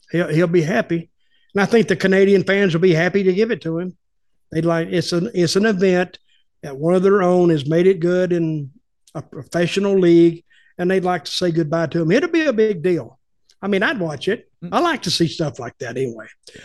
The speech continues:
Speaker 1: But I don't think he'll be like, you know, I've said this about Flair, to the next person that comes along with some money,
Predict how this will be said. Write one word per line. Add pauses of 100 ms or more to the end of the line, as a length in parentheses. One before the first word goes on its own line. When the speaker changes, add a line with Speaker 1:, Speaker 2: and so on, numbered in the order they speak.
(180)
Speaker 1:
But (100)
I
don't
think
he'll
be
like, (1160)
you
know,
I've
said
this
about
Flair, (380)
to
the
next
person
that
comes
along
with
some
money,